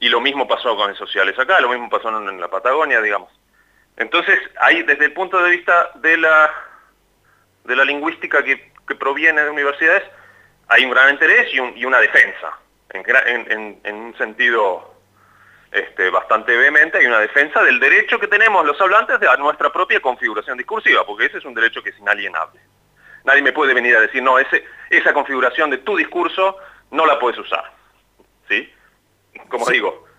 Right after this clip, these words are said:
Speaker 1: es incompatible eso con la convivencia democrática.
Speaker 2: Con la convivencia democrática, exactamente.
Speaker 1: Claro.
Speaker 2: Sería un ambiente
Speaker 1: De-,
Speaker 2: totalmente
Speaker 1: sí.
Speaker 2: represivo ese.
Speaker 1: Claro,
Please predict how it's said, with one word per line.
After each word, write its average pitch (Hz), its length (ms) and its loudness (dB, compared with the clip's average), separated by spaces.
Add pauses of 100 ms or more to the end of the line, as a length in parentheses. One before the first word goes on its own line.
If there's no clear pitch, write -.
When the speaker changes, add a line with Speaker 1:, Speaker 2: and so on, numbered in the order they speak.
Speaker 1:
es - 140 -8
incompatible 131 640 -2
eso 160 400 -4 (140)
con 107 120 -4
la 101 80 -2
convivencia 104 480 -6
democrática. 85 480 -10
Speaker 2:
Con 170 160 -4
la 160 120 -2
convivencia 160 540 -6
democrática, 127 640 -8
exactamente. 131 500 -8
Speaker 1:
Claro. 127 140 0
Speaker 2:
Sería 170 160 -2
un 185 100 -4
ambiente 175 400 -4
Speaker 1:
De-, 175 160 2
Speaker 2:
totalmente 196 460 -2
Speaker 1:
sí. 160 40 -4
Speaker 2:
represivo 131 600 -6
ese. 104 280 -12 (1120)
Speaker 1:
Claro, 98 480 2